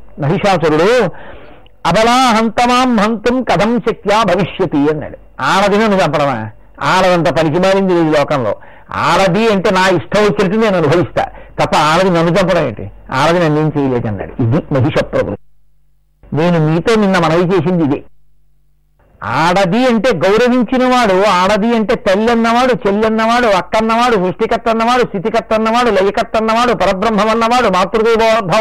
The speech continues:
అన్నవాడు వృద్ధిలోకి వచ్చాడు. ఆడది నన్ను ఏం చేస్తుందండి? ఆడది ఆడదిలా ఉండాలి అన్న వాళ్ళందరూ ఎలా నశించిపోయారో మహిష ప్రవృత్తి చెప్తుంది. కాబట్టి ఇప్పుడు ఆడది నన్ను ఏం చేస్తుంది? అందుకని ఆడదాని చేతిలో చచ్చిపోతానన్నాడు. ఆడదాని చేతిలో చచ్చిపోతానన్న వాళ్ళు ఆడది నన్ను ఏం చేస్తుంది అండి?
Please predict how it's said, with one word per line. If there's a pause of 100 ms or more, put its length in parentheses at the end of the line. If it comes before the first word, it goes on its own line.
(140)
అన్నవాడు (320)
వృద్ధిలోకి
వచ్చాడు. (800)
ఆడది
నన్ను
ఏం
చేస్తుందండి? (340)
ఆడది
ఆడదిలా
ఉండాలి (180)
అన్న
వాళ్ళందరూ
ఎలా
నశించిపోయారో
మహిష
ప్రవృత్తి
చెప్తుంది. (520)
కాబట్టి
ఇప్పుడు
ఆడది
నన్ను
ఏం
చేస్తుంది?
అందుకని
ఆడదాని
చేతిలో
చచ్చిపోతానన్నాడు.
ఆడదాని (120)
చేతిలో
చచ్చిపోతానన్న
వాళ్ళు
ఆడది
నన్ను
ఏం
చేస్తుంది
అండి?